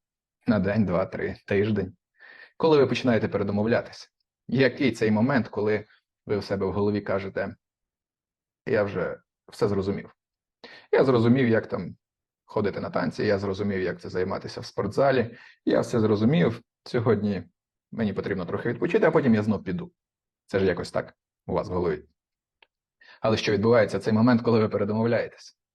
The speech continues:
Тоді все починає руйнуватися. Всі зусилля, які ви потратили до даного моменту, зводяться на нівець. І секрет людей, які не досягають своїх цілей, заключається в тому, що вони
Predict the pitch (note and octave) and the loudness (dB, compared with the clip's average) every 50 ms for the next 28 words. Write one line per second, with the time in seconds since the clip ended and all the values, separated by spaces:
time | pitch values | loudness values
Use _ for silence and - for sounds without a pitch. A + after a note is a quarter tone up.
0 | _ _ _ _ - A#2+ A2 A#2 B2+ - - - A#2+ A#2 A#2 A2+ - - - G#2 | _ _ _ _ -4 -4 -2 -2 -4 -4 -2 -2 -2 -2 -2 -6 -8 -6 -4 -2
1 | G#2 G2+ G2 G2 G2 - G2+ G#2 G#2+ A2 - - - - - - _ _ _ - | -2 -2 -2 -2 -2 -2 -2 -2 -2 -4 -6 -8 -14 -20 -20 -20 _ _ _ -20
2 | - - - - - - - E3+ D3 D3+ D3 - F#3 E3+ C#3 A#2+ A#2 A2+ A2+ A2+ | -18 -18 -18 -18 -10 -2 0 2 2 2 2 2 4 4 4 6 4 4 2 2
3 | - C#3 A#2+ A#2 A#2 B2 A2+ - C#3+ C#3 - B2 A#2 A2+ A2+ A2+ A2+ A#2+ B2+ C3+ | 2 2 4 4 4 2 4 4 2 4 4 4 4 4 4 4 4 2 2 2
4 | B2 G#2+ A#2 A#2 A#2+ B2 C#3 C#3 C#3 C3+ - B2 - - - - _ _ _ _ | 2 2 2 2 4 4 2 0 0 0 0 -2 -2 -4 -10 -20 _ _ _ _
5 | _ _ _ _ _ _ - F#2+ G#2 G#2+ G#2 F#2+ - G2 G2+ G#2+ A2+ A#2 - - | _ _ _ _ _ _ -8 -4 -2 -2 -2 -2 -4 -4 -4 -2 -2 -2 -4 -6
6 | - - _ _ _ _ _ _ _ _ _ _ _ _ _ _ _ _ - - | -12 -20 _ _ _ _ _ _ _ _ _ _ _ _ _ _ _ _ -8 -4
7 | G#2 G#2 G#2+ G#2+ G#2+ G#2+ G#2 G#2 - - - _ _ _ _ _ - - - - | -2 0 0 2 2 2 0 0 -4 -6 -12 _ _ _ _ _ -14 -6 -6 -4
8 | - - - - C#3 C#3+ A#2+ - - - _ _ - A#2 A#2+ A#2+ A#2 B2+ C3 B2+ | -4 -4 -4 -2 0 0 0 0 -4 -14 _ _ -2 0 2 4 4 6 6 6
9 | A#2+ A2+ A2 G#2+ - - A#2+ A#2 A2+ A2+ A#2 A2 G#2+ G#2 - - G2 G2 - G#2+ | 4 2 2 0 -2 -2 0 2 2 2 0 -2 -4 -6 -6 -6 -8 -6 -4 -4
10 | G#2 G2 F#2 - - - G2 F#2+ F#2 - - - A#2+ A2+ G#2 F#2+ F2+ F2+ - - | -4 -4 -6 -8 -10 -10 -8 -8 -8 -10 -8 -4 -2 -2 -2 -2 -2 -6 -8 -8
11 | F#2+ - - G2+ F#2+ F2+ - F2 E2+ - A#2 G2+ F#2 F2+ - - F#2 F#2 F#2 G2 | -6 -4 -2 -2 -2 -2 -4 -10 -8 -6 -6 -6 -6 -8 -8 -8 -6 -6 -4 -4
12 | F#2+ E2+ - | -4 -6 -8